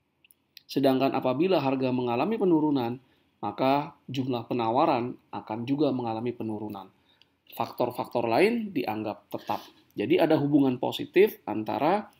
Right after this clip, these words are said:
harga dengan jumlah penawaran. Harga naik, maka penawaran naik.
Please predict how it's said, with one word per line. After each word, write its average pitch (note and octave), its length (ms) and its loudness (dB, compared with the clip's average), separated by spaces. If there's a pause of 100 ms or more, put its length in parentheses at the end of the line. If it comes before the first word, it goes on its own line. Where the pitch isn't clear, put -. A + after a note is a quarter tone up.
(300)
harga B2 400 0
dengan B2+ 480 -2
jumlah A#2+ 400 -8
penawaran. B2 480 2 (440)
Harga A#2+ 240 -4
naik, A#2+ 400 0
maka C#3 240 -6
penawaran B2 400 -2
naik. D3+ 320 -2